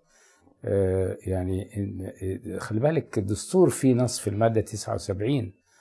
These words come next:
متعلق بهذه الجزئية، وهناك الإعلان، ال-، العهد الدولي للحقوق الاقتصادية والاجتماعية، يتحدث عن حق الإنسان في غذاء، آه،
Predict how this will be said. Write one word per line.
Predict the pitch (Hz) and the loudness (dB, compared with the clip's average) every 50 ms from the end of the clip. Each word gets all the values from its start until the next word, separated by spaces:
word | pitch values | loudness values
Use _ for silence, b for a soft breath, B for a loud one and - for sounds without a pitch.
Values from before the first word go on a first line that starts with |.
| b b b b b | b b b b b
متعلق | - 92 - 101 104 117 113 107 - 90 | -8 -2 2 4 6 6 4 2 0 2
بهذه | 95 101 104 98 98 | 2 2 2 2 2
الجزئية، | 92 92 90 92 95 104 107 117 131 143 | -2 -2 -2 0 2 4 4 4 4 2
وهناك | 127 107 98 98 104 107 110 107 - 113 | 0 0 0 0 0 0 0 0 0 0
الإعلان، | 101 104 101 90 90 98 104 110 110 104 98 - - - - | 0 0 0 0 2 4 6 6 6 4 2 -2 -4 -8 -10
ال-، | 95 90 95 95 98 | -8 -6 -6 -4 -4
العهد | 90 87 87 95 110 117 101 101 | -2 2 4 4 4 4 4 0
الدولي | 98 92 95 110 107 104 98 98 | -2 2 4 6 6 6 6 4
للحقوق | 92 76 - - - 110 104 - - | 2 0 -2 0 2 2 2 2 2
الاقتصادية | 104 95 - - - 98 95 101 101 | -2 -4 -4 -4 -2 0 4 4 4
والاجتماعية، | 98 95 92 98 - - - 95 92 92 107 127 139 156 - - _ _ b b b b b b b b b b | 4 4 2 -2 -4 -8 -8 -6 -2 0 2 2 2 0 -2 -6 _ _ b b b b b b b b b b
يتحدث | - - - 165 165 160 127 - 123 | -8 -4 -2 2 2 2 2 4 2
عن | 123 - | 2 2
حق | - - 151 - - 131 | 2 0 -2 -2 -2 -4
الإنسان | 120 113 104 98 - - 123 123 123 123 101 | -2 -2 -2 -4 -2 0 2 2 2 2 0
في | - - 113 107 98 104 101 | -2 0 0 0 2 2 2
غذاء، | 92 98 107 110 117 - - _ _ _ _ - - | 4 4 6 6 4 4 0 _ _ _ _ -6 -2
آه، | 92 95 92 92 90 90 92 95 | 0 0 2 2 2 0 -2 -4